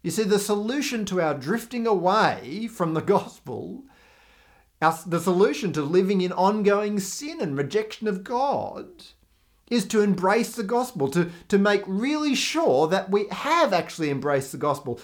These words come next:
to make sure that we're part of that new covenant, to make sure that we've really taken hold of Jesus through genuine repentance and faith, and to keep holding on to him.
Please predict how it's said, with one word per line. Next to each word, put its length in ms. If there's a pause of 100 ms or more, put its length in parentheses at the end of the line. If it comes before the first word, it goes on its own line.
(120)
to 80
make 200
sure 540
that 160
we're 140
part 480
of 100
that 240
new 380
covenant, 500 (160)
to 100
make 220
sure 300
that 100
we've 220
really 600 (120)
taken 320
hold 420
of 160
Jesus 500
through 220
genuine 460
repentance 480
and 160
faith, 680 (440)
and 160
to 80
keep 280
holding 380
on 180
to 120
him. 400